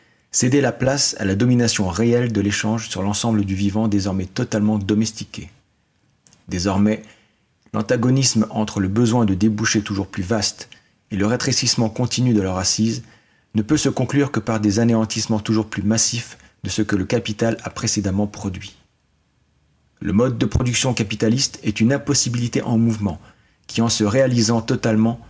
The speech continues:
réalise par conséquent la totalité du mouvement de son impossibilité.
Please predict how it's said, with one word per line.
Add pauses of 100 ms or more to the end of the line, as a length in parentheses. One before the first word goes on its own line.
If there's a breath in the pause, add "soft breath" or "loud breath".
(180 loud breath)
réalise
par
conséquent
la
totalité
du
mouvement
de
son
impossibilité.